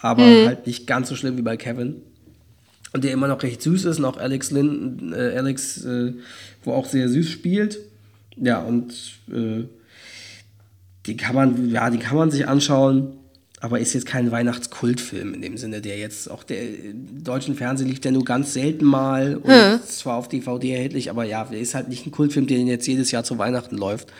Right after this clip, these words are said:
Speaker 1: Und dann gab's noch mehrere weitere Fortsetzungen, wo auch Kevin wieder mitspielte, die aber auch nichts mit den vorherigen Darstellern zu tun hatten.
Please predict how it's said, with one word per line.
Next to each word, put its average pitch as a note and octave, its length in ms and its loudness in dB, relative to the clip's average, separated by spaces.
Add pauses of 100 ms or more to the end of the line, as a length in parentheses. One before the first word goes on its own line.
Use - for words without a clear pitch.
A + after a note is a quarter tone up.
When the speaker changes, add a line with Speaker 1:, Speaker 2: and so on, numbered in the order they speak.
(600)
Speaker 1:
Und A2+ 240 -4
dann A2+ 80 0
gab's A#2+ 260 -2
noch A#2 100 0
mehrere A#2+ 340 0
weitere B2 320 0
Fortsetzungen, A#2+ 580 -2
wo A2 60 -2
auch G#2+ 100 -8
Kevin B2+ 320 0
wieder A#2+ 140 4
mitspielte, B2+ 580 2
die B2 140 -2
aber A#2 260 -2
auch - 160 -6
nichts B2+ 380 -2
mit B2 160 -4
den A#2 120 0
vorherigen B2 440 -2
Darstellern A2+ 480 -2
zu - 100 -10
tun A2+ 240 -4
hatten. A2+ 240 -4